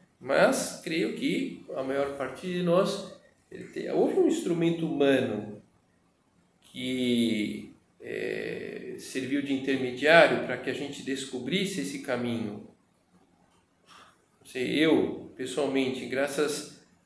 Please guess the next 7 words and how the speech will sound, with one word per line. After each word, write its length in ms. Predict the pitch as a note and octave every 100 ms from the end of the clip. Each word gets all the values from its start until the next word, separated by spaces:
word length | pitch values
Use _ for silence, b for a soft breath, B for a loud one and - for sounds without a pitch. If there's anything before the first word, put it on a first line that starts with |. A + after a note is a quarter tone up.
| _
a 140 | - C3
quem 760 | - F#3 G#3 - - - - -
eu 140 | B2+
descobri 520 | B2+ - - - A#2+ C3+
a 60 |
minha 180 | B2+ B2+
vocação, 1040 | B2+ A#2+ A2+ A#2 - E3 D3+ A2 - -